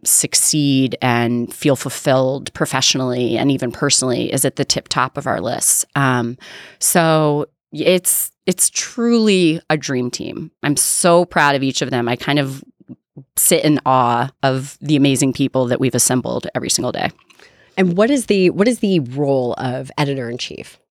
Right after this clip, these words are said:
Speaker 1: Well, I
Speaker 2: And by
Speaker 1: s-,
Speaker 2: the way,
Speaker 1: yes.
Speaker 2: there's not that
Speaker 1: <laughs>
Speaker 2: many editors-in-chief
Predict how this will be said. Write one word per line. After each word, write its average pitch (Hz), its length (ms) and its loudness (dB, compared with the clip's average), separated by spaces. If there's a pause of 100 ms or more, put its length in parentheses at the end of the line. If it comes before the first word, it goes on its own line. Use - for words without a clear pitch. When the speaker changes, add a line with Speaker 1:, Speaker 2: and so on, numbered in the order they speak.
(760)
Speaker 1:
Well, 180 480 4
I - 60 -2
Speaker 2:
And 202 80 2
by 240 100 4
Speaker 1:
s-, 294 80 2
Speaker 2:
the 262 80 4
way, 208 220 4
Speaker 1:
yes. 147 160 -2
Speaker 2:
there's 175 220 2
not 262 160 2
that 240 180 4
Speaker 1:
<laughs> - 0 -
Speaker 2:
many 220 460 2
editors-in-chief 185 1500 0